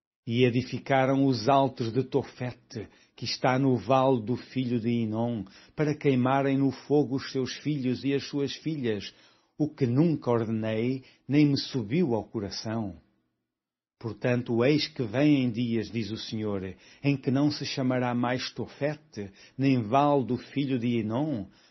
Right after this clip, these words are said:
mas o vale da matança, e enterrarão em Tofete,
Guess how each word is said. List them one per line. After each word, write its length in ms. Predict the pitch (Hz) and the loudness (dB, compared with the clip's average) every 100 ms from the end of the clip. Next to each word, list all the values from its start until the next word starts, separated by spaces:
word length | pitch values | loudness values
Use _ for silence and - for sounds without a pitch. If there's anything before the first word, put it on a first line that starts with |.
| - | 0
mas 220 | 139 123 | 0 2
o 100 | 127 | 0
vale 380 | 101 127 123 113 | 2 4 4 2
da 80 | 110 | -2
matança, 880 | 110 - 117 117 113 - 113 95 _ _ _ _ 123 | -2 -6 -6 -4 -4 -8 -12 -12 _ _ _ _ 0
e 100 | 135 | 2
enterrarão 720 | 131 127 127 135 123 131 135 | 2 -2 0 2 4 4 4
em 100 | 135 | 2
Tofete, 880 | 127 120 - 131 127 - - 110 | 0 -6 -2 -2 -2 -6 -12 -12